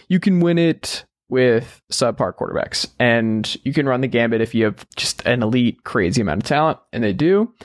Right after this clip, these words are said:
Um, Clemson probably could have won with Kelly Bryant, potentially, but either way, it is interesting here to see what happens. Um, I'm curious if it is Stetson, how this works.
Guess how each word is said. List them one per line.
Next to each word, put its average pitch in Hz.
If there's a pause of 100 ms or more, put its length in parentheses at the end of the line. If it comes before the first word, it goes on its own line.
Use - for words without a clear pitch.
(300)
Um, 107 (200)
Clemson 120
probably 113
could 135
have 113
won 117
with -
Kelly 113
Bryant, 123 (140)
potentially, 151
but 135 (600)
either 190
way, - (440)
it 170
is 202
interesting 175
here 147
to 139
see 139
what 131
happens. 117
Um, 98 (1080)
I'm 139
curious 143
if -
it 113
is 117
Stetson, 120
how -
this -
works. 156